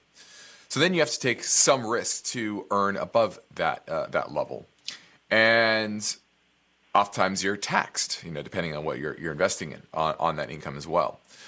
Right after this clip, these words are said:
So I like to take the more conservative route, uh, a-, and pay that off. Now, another c-, consideration is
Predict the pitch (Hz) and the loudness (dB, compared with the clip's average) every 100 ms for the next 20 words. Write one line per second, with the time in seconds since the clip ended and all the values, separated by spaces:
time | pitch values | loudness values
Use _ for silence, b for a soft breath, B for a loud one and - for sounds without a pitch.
0 | B B 139 131 127 127 - _ _ _ | B B 4 6 4 0 -6 _ _ _
1 | _ - 120 180 170 143 123 131 113 - | _ 4 8 8 6 2 -2 -4 -4 0
2 | 98 90 85 80 - _ _ _ - 101 | 2 4 4 2 -2 _ _ _ -6 -2
3 | 101 90 - 92 104 117 131 85 80 b | -2 -2 0 0 0 0 0 0 -4 b
4 | b b 87 87 - 101 - 92 92 87 | b b 2 2 2 -2 0 -4 -2 -2
5 | 78 71 - 73 69 - 110 110 - 120 | 0 -2 0 0 0 0 2 4 4 2
6 | 139 139 135 - _ - - 117 127 117 | 2 2 -4 -16 _ -18 -8 -2 0 2
7 | 113 117 110 101 98 95 - | 2 0 -2 -2 0 0 -2